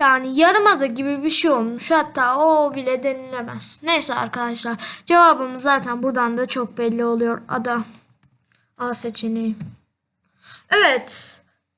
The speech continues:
Sonuncu sorumuz. Girişimci insanların ortak özellikleri nelerdir?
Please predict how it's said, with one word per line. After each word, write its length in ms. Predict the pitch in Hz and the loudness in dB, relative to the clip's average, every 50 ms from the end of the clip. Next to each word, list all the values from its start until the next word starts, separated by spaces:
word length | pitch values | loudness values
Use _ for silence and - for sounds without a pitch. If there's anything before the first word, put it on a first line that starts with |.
| _ _ _ _ _ | _ _ _ _ _
Sonuncu 840 | _ - - 320 320 330 339 359 359 330 339 403 415 427 415 415 392 - - | _ -6 -2 0 0 2 0 0 -2 2 4 4 6 6 4 4 0 -4 -10
sorumuz. 800 | - - - 294 269 269 269 277 320 392 415 403 - - - - - - _ _ _ _ _ _ _ - | -8 0 2 4 4 4 2 0 0 0 0 0 0 -2 -4 -6 -10 -20 _ _ _ _ _ _ _ -2
Girişimci 480 | 302 294 320 320 349 370 370 349 403 | 0 2 2 0 0 -2 0 4 4
insanların 600 | 415 392 320 - - 294 269 247 240 240 240 247 254 | 4 4 4 2 2 2 2 2 0 -4 -4 -4 -4
ortak 380 | 262 269 262 269 330 349 - | -4 -4 -2 0 0 2 2
özellikleri 760 | 349 311 - 285 262 254 262 254 - 277 269 277 302 320 302 | 2 2 4 2 2 2 0 -4 -2 2 2 2 2 2 0
nelerdir? 520 | 285 277 269 269 262 262 247 208 - 226 | 0 2 4 4 4 2 2 0 -6 -10